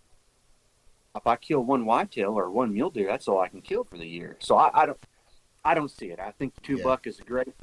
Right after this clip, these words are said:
Speaker 1: Um, in my years of hunting, we started out with three bucks.
Speaker 2: Right.
Speaker 1: And we went down to two. And I think that,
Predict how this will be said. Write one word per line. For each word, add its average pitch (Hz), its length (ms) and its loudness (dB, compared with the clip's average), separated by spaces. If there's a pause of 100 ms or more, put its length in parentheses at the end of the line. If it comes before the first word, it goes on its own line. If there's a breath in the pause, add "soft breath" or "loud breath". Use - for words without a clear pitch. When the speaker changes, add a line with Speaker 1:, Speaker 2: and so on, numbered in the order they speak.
(520 soft breath)
Speaker 1:
Um, 104 480 -6 (200)
in 117 140 -8
my 123 140 -4
years 120 300 -6
of 110 100 -6
hunting, 123 280 -6
we 107 220 -6
started 127 400 2
out 139 260 2 (140)
with 87 180 -8 (100)
three 135 260 2
bucks. - 520 -10
Speaker 2:
Right. 82 260 -6 (640 soft breath)
Speaker 1:
And 98 100 -8
we 101 80 0
went 110 200 -2
down 107 180 2
to 95 80 -2
two. 123 360 2
And 82 100 -4
I 110 80 2
think 117 240 2
that, 107 120 0